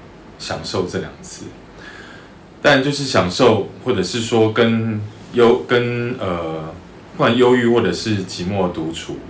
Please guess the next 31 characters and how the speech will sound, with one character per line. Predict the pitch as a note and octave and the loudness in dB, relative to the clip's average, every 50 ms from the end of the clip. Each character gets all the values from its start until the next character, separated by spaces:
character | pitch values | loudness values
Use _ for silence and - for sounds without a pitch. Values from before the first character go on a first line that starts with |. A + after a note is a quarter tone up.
| - - | -10 -6
或 | A#2 A2 | -4 -4
是 | G#2+ G#2+ | -4 -2
跟， | G2+ G#2+ G#2 G#2+ G#2 - - - - - - - - - - - - - - - | -2 -2 -2 -2 -4 -6 -8 -14 -18 -20 -20 -20 -20 -20 -20 -20 -20 -20 -10 -4
跟 | - A#2 A2+ | -2 -2 0
你 | G#2 F2+ | 0 -2
的 | - F2 | -2 -4
那 | F2+ G#2+ | -4 -4
个 | A2 - - | -4 -6 -6
孤 | - A2 A2 | -4 -2 -2
独 | G#2+ - B2+ - - - - - - - - - - - - | 0 0 -2 -2 -4 -6 -10 -16 -20 -20 -20 -20 -20 -8 -2
共-， | - A#2+ F#2+ F2+ F2 - - | 0 2 2 2 0 -2 0
共 | - A#2 - F2+ | 0 2 2 0
处， | F2 - - - - - - | -4 -8 -10 -12 -12 -10 -8
这 | - | -6
个 | G2 F#2 | -6 -6
部 | F#2 G2 - | -4 -6 -4
分 | - F2+ E2+ | -4 -6 -6
已 | D#2+ | -6
经 | F2+ G2 F#2+ | -6 -6 -6
是 | F#2 - F#2 | -8 -8 -8
现 | F2+ - G#2 | -6 -4 -2
在 | F#2+ F#2 F2 | -2 -2 -4
很 | F2 E2 D2+ | -4 -8 -10
多 | - F2 F2 F2 | -8 -6 -4 -4
的 | E2 D#2 - - - - - - - - - - - - - - - - - - - - | -4 -6 -8 -10 -12 -14 -18 -20 -20 -20 -20 -20 -20 -20 -20 -20 -20 -20 -20 -18 -6 -2
各 | A#2+ A2 F#2+ | 0 2 2
大 | G2 A2 F#2+ F2 E2+ | 4 4 2 2 0
的 | F2 E2+ E2 | -2 -4 -6
媒 | D#2+ E2 D#2+ | -6 -8 -10
体 | D#2+ - - F2 D#2 | -10 -10 -10 -10 -6
在 | - G2 F2 E2+ D#2+ | -4 -4 -2 -4 -4